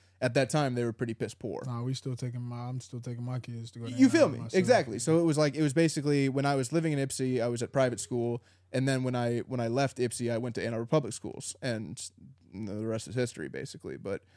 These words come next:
Speaker 1: but yeah, I mean, just, just, just to bring it full circle, it was a lot of, like, watching the grind happen, right? It's like,
Speaker 2: Right.
Speaker 1: "Oh yeah, this house is nice."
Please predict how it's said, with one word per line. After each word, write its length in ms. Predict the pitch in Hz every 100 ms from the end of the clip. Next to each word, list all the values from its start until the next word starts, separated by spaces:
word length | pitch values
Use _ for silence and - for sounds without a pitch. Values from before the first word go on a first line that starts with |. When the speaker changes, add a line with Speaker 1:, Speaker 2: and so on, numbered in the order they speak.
| _ _ _
Speaker 1:
but 140 | - 160
yeah, 160 | 165 120
I 20 |
mean, 160 | 127
just, 180 | 127 123
just, 380 | 147 135 143 143
just 200 | 175 170
to 60 | 147
bring 140 | 139
it 80 | 120
full 140 | 113
circle, 400 | - 175 160 117
it 60 | 117
was 100 | 131
a 60 | 135
lot 240 | 165 175
of, 100 | 127
like, 180 | 123 117
watching 480 | 131 143 - 123 113
the 60 | 113
grind 320 | 123 113 113
happen, 320 | 127 117 107
right? 180 | 113 120
It's 140 | 123
like, 120 | 196 170
Speaker 2:
Right. 100 | 349
Speaker 1:
"Oh 40 |
yeah, 120 | 220
this 160 | 143 -
house 200 | 165 151
is 120 | 127
nice." 500 | 147 147 101 - -